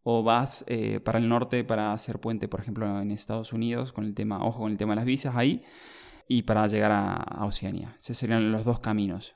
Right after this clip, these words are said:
El tema de decir, bueno, ¿y cómo detecto, eh, no sé, una buena oferta? No me importa que el vuelo sea cincuenta horas, no pasa nada. Bueno, y ahí viene el tema de los portales. Eh, yo lo que hago por lo general es, eh, uso, eh, dos o tres portales para investigar los mejores vuelos y uso Skyscanner,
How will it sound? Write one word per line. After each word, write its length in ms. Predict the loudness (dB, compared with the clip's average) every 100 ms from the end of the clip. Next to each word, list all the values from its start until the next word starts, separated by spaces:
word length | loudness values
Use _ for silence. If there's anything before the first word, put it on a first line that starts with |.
| -2
El 200 | 0 4
tema 200 | 6 6
de 80 | 4
decir, 180 | 4
bueno, 180 | 4 4
¿y 60 | 4
cómo 260 | 4 6
detecto, 880 | 8 8 6 4 4 4 4 4 2
eh, 220 | -2 -2
no 100 | 0
sé, 140 | 0 0
una 160 | 4
buena 180 | 6 6
oferta? 340 | 6 2 2 6
No 80 |
me 60 | 8
importa 300 | 8 6 6
que 80 | 4
el 60 |
vuelo 180 | 6 4
sea 160 | 4 -2
cincuenta 560 | -2 0 2 4 4
horas, 220 | 0 -4 -12 -4
no 100 | 0
pasa 220 | 2 2 0
nada. 260 | -2 -8 -20 -20 -20 -20 -20 _ 0
Bueno, 380 | 2 2 0 0
y 160 | 4
ahí 180 | 6 6
viene 200 | 6 6
el 120 | 4
tema 220 | 4 6 6
de 80 |
los 480 | 8 6 6 2 -8 -2
portales. 720 | -2 2 4 4 0 -6 -18 _ _
Eh, 300 | 2 4 4 6
yo 100 | 4
lo 120 | 6
que 80 | 6
hago 240 | 6 4
por 100 | 0
lo 60 | 0
general 420 | 2 4 2 4
es, 380 | 2 2 -2 -4
eh, 160 | 0 2
uso, 720 | 2 0 2 4 6 4 2
eh, 240 | 0 0 2
dos 140 | 2
o 40 | 2
tres 180 | 0
portales 420 | 0 0 2 0 2
para 140 | 4
investigar 420 | 2 2 4 4
los 100 | 4
mejores 300 | 2 2 2
vuelos 340 | 4 4 6 6
y 80 |
uso 260 | 4 2 -2
Skyscanner, 840 | 2 4 2 4 4 4 2 -2